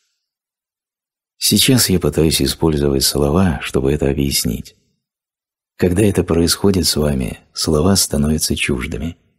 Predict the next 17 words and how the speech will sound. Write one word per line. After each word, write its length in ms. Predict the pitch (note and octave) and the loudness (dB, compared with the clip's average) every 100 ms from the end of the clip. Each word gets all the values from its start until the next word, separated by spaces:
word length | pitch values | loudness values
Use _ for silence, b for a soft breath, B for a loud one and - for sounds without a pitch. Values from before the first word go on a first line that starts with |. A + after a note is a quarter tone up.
| _ _ _ _ _ _ _ _ - | _ _ _ _ _ _ _ _ -2
Вы 220 | - A#2 | 2 2
становитесь 920 | A#2 - E2+ G#2 G2+ - F2 D2 - _ _ - | 2 0 2 4 4 2 0 0 -6 _ _ -2
живым 480 | F2 F2 E2+ G#2 | 2 4 4 4
воплощением 840 | D#2 E2 - D#2 - - E2+ D#2 C2 | 4 2 2 0 0 0 2 2 0
сознания. 760 | - C2+ D#2 C#2+ B1 B1 F2 _ _ _ _ _ _ _ _ _ _ - | -2 -2 -2 -2 -2 -6 -12 _ _ _ _ _ _ _ _ _ _ 0
Сознание — 640 | - F#2+ F2 B2+ A#2 G2+ F2+ | 2 2 4 4 6 4 4
это 140 | E2 | 2
ваша 280 | F2 F2+ E2+ | 2 2 0
настоящая 680 | D2+ - C#2 D2 D#2 - | 0 0 0 0 0 -2
природа. 540 | C#2+ C#2+ C#2+ B1 A#1 - _ _ _ _ _ _ _ _ _ _ - | -2 0 0 -2 -6 -14 _ _ _ _ _ _ _ _ _ _ -2
То, 140 | F2+ | 0
за 120 | F2 F2 | 2 2
кого 260 | E2 F2 | 4 4
вы 80 | E2+ | 4
себя 260 | - D#2+ D#2+ | 2 2 2
сейчас 360 | - - D#2 | 0 0 0
принимаете, 960 | - C#2 C#2+ D2+ F2 D#2 - D2 D2+ | 0 0 2 2 2 0 0 -4 -4